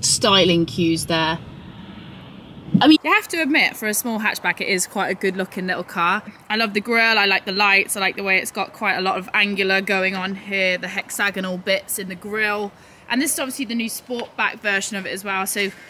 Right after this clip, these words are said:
Sportback basically means that the rear of it is kind of a little bit more squidged, a bit more angular. I really like the R S Q three Sportbacks. It made just the back of the car look a little bit more streamlined. This one has actually been upgraded, and it's got the Y-spoke eighteen inch alloys on it for seven hundred and fifty quid extra.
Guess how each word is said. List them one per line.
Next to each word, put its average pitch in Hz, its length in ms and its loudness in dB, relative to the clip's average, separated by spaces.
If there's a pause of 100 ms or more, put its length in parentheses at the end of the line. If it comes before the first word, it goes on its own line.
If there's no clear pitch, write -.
(120)
Sportback 254 420 0
basically 214 380 0
means 196 300 -2
that - 140 -20
the 190 100 -6
rear 196 340 2
of 175 100 -8
it 170 140 -2
is - 100 -4
kind 170 220 -4
of 170 80 -12
a - 20 -8
little 175 180 -8
bit 175 160 -6
more 170 180 -10
squidged, 175 420 -6
a - 40 -16
bit - 140 -10
more 175 160 -6
angular. 170 400 -2
I 208 140 0
really 202 240 -2
like 180 240 -2
the 175 100 -6
R 170 180 -2
S 175 160 -6
Q 185 260 -8
three 196 260 -6
Sportbacks. - 600 -6
It - 120 -16
made 202 260 -4
just 202 160 -8
the 196 80 -14
back 208 280 -4
of 202 40 -10
the 196 80 -6
car 185 460 2 (340)
look 190 240 -2
a 202 60 -2
little 202 220 -2
bit 175 180 -4
more 175 260 -8
streamlined. 180 720 -4 (540)
This 349 180 -2
one 302 180 0
has 269 100 -2
actually 254 260 -4
been 226 200 0
upgraded, 214 680 0
and 190 100 -10
it's 185 160 -12
got 220 200 -10
the 190 80 -10
Y-spoke 208 760 -4
eighteen 208 460 -2
inch 185 300 -6
alloys 190 420 0
on 175 100 -6
it 175 160 -6
for 196 120 -10
seven 190 340 2
hundred 190 300 2
and 175 100 -4
fifty 180 300 -6
quid 165 240 -8
extra. 160 500 -2